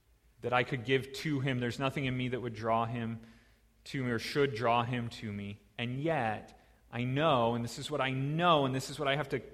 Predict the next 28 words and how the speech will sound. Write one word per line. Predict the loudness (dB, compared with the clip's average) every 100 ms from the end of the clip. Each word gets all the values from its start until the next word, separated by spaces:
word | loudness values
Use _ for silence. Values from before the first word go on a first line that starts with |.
| -18 -12
you |
know, | -8 -6
like, | -6 -8
hold | -16 -6 -2 0
on | 2 0 0
to | -4 -4
as | -4
I | -4
know | -2 -2
this, | -2 -4
I | -6
know | -4 -2 0 0 -2 -12 -20 -20 -20 -20 -20 _
that | -8
Jesus | -4 -2 -2 -2
Christ | 0 4 4 2 -4
came | -2 0 -2 -6 -12 -20 _ _ _ _ _ _ _
to | -6 -2 4
earth | 6 4
and | 2 0
lived | 4 6 6 2 -10 -20 -20 _ _ _ _ _
a | -8
perfect | -2 0 0 0 4
life | 6 6
and | 0 -2 -2
died | 0 2 4 4 4 0 -6 -16 -20 -20 _ _ _ _ _ _ _ _ _ _ _ _ _ _
because | -4 -4 6 8 8 8
of | 4 4
my | 2 2 2 2 2 0